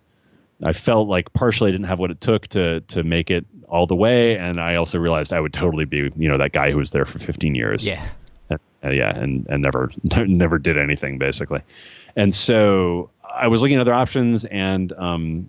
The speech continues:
Speaker 1: my, my girlfriend at the time actually went down to the college, uh, database. They had one of those, uh, databases of, of jobs. This is, a-, again, showing my age, but, you know, that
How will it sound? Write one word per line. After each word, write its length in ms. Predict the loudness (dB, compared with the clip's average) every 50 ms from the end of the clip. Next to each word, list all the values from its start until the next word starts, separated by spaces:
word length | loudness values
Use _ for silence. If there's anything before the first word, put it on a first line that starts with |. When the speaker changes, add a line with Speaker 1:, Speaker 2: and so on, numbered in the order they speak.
| _ _ -14 -6
Speaker 1:
my, 420 | -2 -2 0 0 0 0 0 -2 -2
my 140 | -2 -4 -2
girlfriend 400 | 0 2 0 2 2 2 2 2
at 60 | 2
the 60 | -2 0
time 420 | 0 0 2 4 4 2 2 2
actually 300 | 0 0 0 0 0 2
went 180 | 2 2 2 2
down 220 | 2 2 2 2
to 80 | 0 0
the 360 | 2 2 2 2 0 -2 -4 -8 _ _ _ _ _ _ _ _ _ _ _ _
college, 600 | -4 0 2 2 4 4 4 2 2 -2 -4 -4
uh, 720 | 0 0 2 4 4 4 2 2 2 2 2 0 0 -2 -6 -10 _ _ _ _ _ _ _ _ _ _ _ _ _ _ _ _ _ _ -10 -10 -4
database. 640 | 0 0 2 4 4 4 2 2 2 0 0 -2 -2
They 140 | 0 0 0
had 160 | 0 0 0
one 160 | 0 0 0 0
of 220 | -2 -2 -4 -2
those, 400 | 0 0 2 2 0 -2 -4 -4
uh, 280 | -2 0 0 0 0 0
databases 560 | 0 0 0 2 2 0 0 0 -2 -2 -2
of, 240 | -2 -2 -2 -4 -4
of 200 | -2 -2 -2 -2
jobs. 600 | 0 0 0 2 2 2 0 0 -2 -6 -6 -6 -8
This 280 | -10 -10 -8 -4 -2
is, 220 | -2 -2 -2 -2 -6 -10 -20 -20 -20 -20 -20 -20 _ _ _
a-, 140 | -4 -4 0
again, 460 | 0 0 0 2 2 2 2 2 2 0
showing 380 | 0 2 2 4 4 4 4
my 140 | 2 2 2
age, 360 | 2 2 2 2 2 0 -2
but, 140 | -4 -4 -2
you 60 | 0
know, 120 | -2 0 2
that 200 | 2 0 0